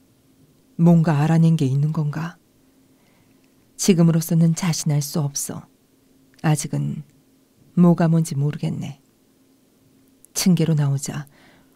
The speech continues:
리팽이 내 팔을 붙잡으며 말했다. 나는 그들의 일에 대해서 세상 사람들이 알고 있는 것밖에 모르고 있네.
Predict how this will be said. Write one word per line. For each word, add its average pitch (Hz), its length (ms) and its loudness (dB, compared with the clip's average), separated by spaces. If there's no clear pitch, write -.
리팽이 170 460 4
내 156 160 4
팔을 165 320 -2
붙잡으며 160 560 -2
말했다. 135 580 -6
나는 160 480 2
그들의 156 500 -2
일에 147 200 -2
대해서 143 600 -4
세상 165 440 2
사람들이 147 640 -2
알고 151 320 0
있는 151 180 0
것밖에 147 380 -4
모르고 135 380 -4
있네. 139 420 -6